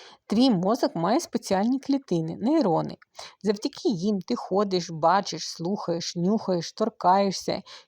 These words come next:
лише тоді замислюєшся. Саме так. Спочатку ти щось робиш,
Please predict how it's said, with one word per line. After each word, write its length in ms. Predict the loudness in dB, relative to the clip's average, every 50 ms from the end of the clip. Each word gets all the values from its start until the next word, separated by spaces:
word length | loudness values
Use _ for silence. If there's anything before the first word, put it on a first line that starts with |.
| _ -2
лише 320 | 0 0 0 0 0 0
тоді 420 | 0 -2 -2 -2 -2 -2 -4 -4 -6 _ -4
замислюєшся. 920 | 0 2 4 4 4 2 0 -4 -8 -8 -8 -8 -10 -10 -10 -8 -10 -10 _ _ _ _ -20 -20 -20 _ _
Саме 260 | _ 2 2 4 4
так. 360 | 4 2 0 0 -2 -6 _ _ _ _ _ _ _
Спочатку 920 | -12 -8 -6 -2 -2 -2 -2 0 0 0 0 0 -2 -2 -2 -2 -2 -4 -6 -4
ти 100 | -4 -2
щось 360 | 0 2 0 0 0 0 0
робиш, 500 | 0 0 0 0 -2 -6 -8 -8 -10